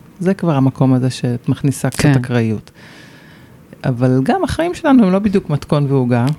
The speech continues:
Speaker 2: נכון.
Speaker 1: הלוואי.
Speaker 2: אה.
Speaker 1: אז, אה, לכן, אה, זה משהו הרבה יותר מורכב, אה, מורכב לטובה. זאת אומרת, יש הרבה רכיבים מסביב, וצריך, אה, לזהות אותם.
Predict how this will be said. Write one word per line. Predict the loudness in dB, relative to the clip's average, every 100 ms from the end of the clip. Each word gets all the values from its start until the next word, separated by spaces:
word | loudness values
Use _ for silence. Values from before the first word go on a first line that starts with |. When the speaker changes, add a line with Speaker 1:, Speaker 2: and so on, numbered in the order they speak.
| -2
Speaker 2:
נכון. | -2 0 0
Speaker 1:
הלוואי. | 2 2 0 2 2 0 -6 -6
Speaker 2:
אה. | -2 -2 -6 -14 -6
Speaker 1:
אז, | -4 -2
אה, | 0 0 0
לכן, | -2 0 2
אה, | 4 2
זה | 2
משהו | 0 0 0
הרבה | 0 0
יותר | 0 0
מורכב, | 0 -2 -2 0 0 -2 -4
אה, | -2 -2 0 0 -2
מורכב | -2 -2 0
לטובה. | 0 0 0 0 -4
זאת | -6
אומרת, | -6 -2
יש | -2 -2
הרבה | -2 -2 -2
רכיבים | -2 -2 0 2 2
מסביב, | 0 0 -2 0 -2 -4
וצריך, | -6 -6 -4
אה, | -2 0
לזהות | 2 0 0
אותם. | -2 -2 -4